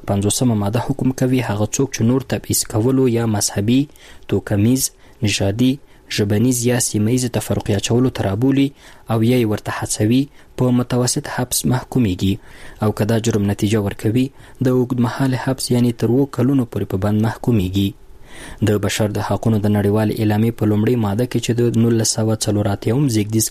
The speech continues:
کال د ډسمبر په لسمه نیټه تصویب شوی، راغلي چې ټول بشر خپلواک زیږیدل او د حیثیت، کرامت او حقونو له پلوه سره برابر دي. د همدغې اعلامیې په دوهمه ماده کې بیا راغلي چې ټول کولی شي پرته له هیڅ ډول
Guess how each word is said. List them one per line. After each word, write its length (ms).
کال 180
د 120
ډسمبر 340
په 80
لسمه 300
نیټه 280
تصویب 380
شوی، 240
راغلي 280
چې 120
ټول 240
بشر 320
خپلواک 520
زیږیدل 420
او 100
د 140
حیثیت، 440
کرامت 420
او 40
حقونو 380
له 120
پلوه 340
سره 220
برابر 320
دي. 100
د 20
همدغې 360
اعلامیې 400
په 120
دوهمه 320
ماده 200
کې 140
بیا 160
راغلي 260
چې 200
ټول 140
کولی 360
شي 160
پرته 300
له 100
هیڅ 120
ډول 240